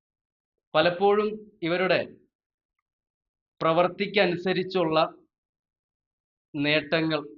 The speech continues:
വന്നു ചേരുവാൻ പൊതുവെ അല്പം താമസം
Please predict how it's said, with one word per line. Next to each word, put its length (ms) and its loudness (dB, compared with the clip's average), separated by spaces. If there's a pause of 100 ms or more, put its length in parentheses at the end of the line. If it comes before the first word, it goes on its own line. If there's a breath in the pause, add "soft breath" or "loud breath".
(160)
വന്നു 300 0
ചേരുവാൻ 500 -2 (420)
പൊതുവെ 300 -2 (640)
അല്പം 420 -4
താമസം 460 -2